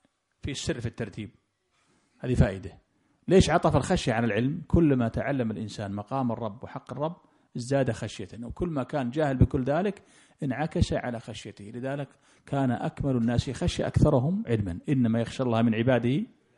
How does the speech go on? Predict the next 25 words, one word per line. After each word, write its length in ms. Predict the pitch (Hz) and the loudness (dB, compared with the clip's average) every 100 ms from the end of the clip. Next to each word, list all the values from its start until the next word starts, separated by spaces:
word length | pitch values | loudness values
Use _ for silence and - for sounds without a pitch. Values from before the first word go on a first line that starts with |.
| _ _ _ _ _ _ - | _ _ _ _ _ _ -2
العلماء." 840 | 131 110 104 101 90 82 82 85 - _ _ _ _ _ | 2 2 4 2 0 -6 -8 -10 -16 _ _ _ _ _
<clears throat> 640 | - 190 175 98 - _ - | 0 2 2 -2 -14 _ -20
العلماء 380 | 104 107 131 139 | -16 -10 -8 -8
طبعًا 260 | 131 120 | -8 -2
هنا 280 | 160 131 123 | 0 4 2
بالفتحة 420 | 113 - - - | 6 8 8 4
ولا 120 | 175 | -2
بالضمة؟ 420 | 160 131 120 110 139 _ _ _ _ _ _ _ _ _ - | -2 -2 2 2 0 _ _ _ _ _ _ _ _ _ 0
ها؟ 220 | 185 - - _ _ _ _ _ _ _ _ _ _ - | 2 0 -8 _ _ _ _ _ _ _ _ _ _ -8
"إنما 420 | 143 143 127 120 | 4 8 8 6
يخشى 240 | 117 - 120 | 0 -4 -6
الله 260 | 127 131 | -4 0
من 160 | 120 110 | 2 2
عباده"، 420 | 113 117 135 123 | 0 0 0 0
إيش؟ 240 | 127 151 - _ _ _ _ _ _ _ _ _ - | -2 -4 -12 _ _ _ _ _ _ _ _ _ 0
"العلماء"، 1000 | 139 127 117 131 113 110 117 110 120 131 - | 2 2 0 0 0 0 0 -2 -6 -10 -6
هم 120 | 131 | -2
الذين 180 | 117 120 | 0 0
يخشون 260 | 120 - 110 | -2 -4 -4
الله 100 | 101 | -6
سبحانه 220 | - 113 | -8 -10
وتعالى، 280 | 98 107 110 | -8 -8 -6
الله 160 | 113 | -2
لا 120 | 120 | 0
يخشاهم. 420 | 120 - 98 - | -2 -2 -6 -8